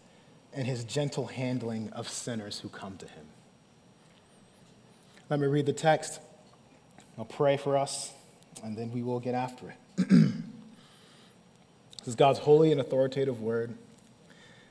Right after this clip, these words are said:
"Since then, we have a great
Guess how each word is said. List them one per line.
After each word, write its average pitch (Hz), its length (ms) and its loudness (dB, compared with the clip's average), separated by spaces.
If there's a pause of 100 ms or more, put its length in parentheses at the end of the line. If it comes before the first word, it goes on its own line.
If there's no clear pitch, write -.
(360)
"Since - 480 8
then, - 440 2 (2250)
we 143 140 2
have 147 200 4
a 139 60 2
great 151 680 8